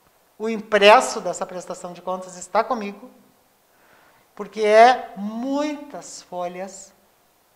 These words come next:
então eu coloquei, logicamente, partes principais.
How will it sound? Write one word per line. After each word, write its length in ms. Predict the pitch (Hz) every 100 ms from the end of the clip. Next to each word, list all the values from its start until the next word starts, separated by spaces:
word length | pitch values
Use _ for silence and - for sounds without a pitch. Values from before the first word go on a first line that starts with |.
| _ _ _ _ -
então 640 | 190 190 196 196 202 208
eu 120 | 196 190
coloquei, 500 | 202 190 196 208 208
logicamente, 720 | 196 196 196 190 190 190 - _ -
partes 560 | 196 196 - - - _ _ _ _ _
principais. 920 | 190 202 208 196 - 170 170 226 -